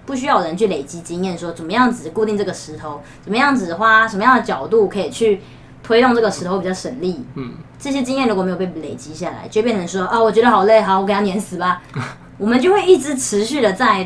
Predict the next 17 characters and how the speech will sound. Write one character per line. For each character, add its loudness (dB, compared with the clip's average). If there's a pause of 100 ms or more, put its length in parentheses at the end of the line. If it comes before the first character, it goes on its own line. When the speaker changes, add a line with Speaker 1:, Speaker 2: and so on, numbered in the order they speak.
(100)
Speaker 1:
短 0
暂 2
的 -8 (880)
推 0
动 6
石 -2
头， 0
然 2
后 4
就 2
等 -4
待 -2
被 2
碾 0
死 -10
的 -14
状 -8